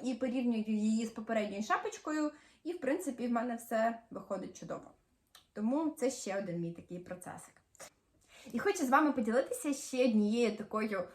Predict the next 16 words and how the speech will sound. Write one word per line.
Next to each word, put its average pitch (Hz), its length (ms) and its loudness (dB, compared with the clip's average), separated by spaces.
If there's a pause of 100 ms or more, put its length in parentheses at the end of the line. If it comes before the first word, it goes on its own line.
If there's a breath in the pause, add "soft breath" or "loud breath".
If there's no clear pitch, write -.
(120)
новиною. 240 680 4
Для 226 140 0
мене 285 280 4
це - 120 -4
просто, 220 520 -2 (220 loud breath)
ну, 247 80 4
взагалі 262 300 8
задоволення, 247 760 2
тому 247 240 4
що 269 160 -4
я 240 100 2
вперше 262 360 2
зв'язала 220 480 4
речі 226 260 0
для 175 120 -10
себе, 294 440 2